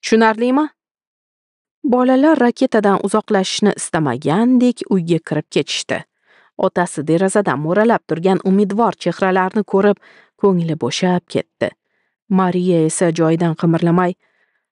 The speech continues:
"Sen oilamizni barbod qilmoqchimisan?" dedi. "Pullarimiz shu arzimagan temir tersak uchun yig'ilganmidi?" Menga ishon. Mariya indamay ters burilib ketdi. "Ey Xudo, o'zing qo'lla."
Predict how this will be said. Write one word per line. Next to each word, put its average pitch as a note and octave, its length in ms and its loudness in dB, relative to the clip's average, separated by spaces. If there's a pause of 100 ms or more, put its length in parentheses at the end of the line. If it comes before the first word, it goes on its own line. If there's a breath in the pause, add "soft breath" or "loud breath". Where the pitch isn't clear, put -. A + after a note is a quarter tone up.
(140)
"Sen - 480 -2
oilamizni F3+ 680 2
barbod F#3+ 460 0
qilmoqchimisan?" B3+ 680 2 (340)
dedi. D#3+ 300 0 (600 soft breath)
"Pullarimiz C#4+ 640 4 (180 soft breath)
shu - 140 -2
arzimagan C#4+ 560 2
temir D4+ 260 4
tersak D#4+ 420 2
uchun G#3+ 280 2
yig'ilganmidi?" F#3 640 2 (1160)
Menga F#3 320 4
ishon. F#3 460 -2 (1000)
Mariya F#3+ 600 0
indamay F#3+ 520 2 (200)
ters B3+ 300 0
burilib E3+ 380 -2
ketdi. E3 440 -2 (760)
"Ey E3+ 260 -4
Xudo, F3+ 640 0
o'zing G#3 460 2
qo'lla." B3+ 640 2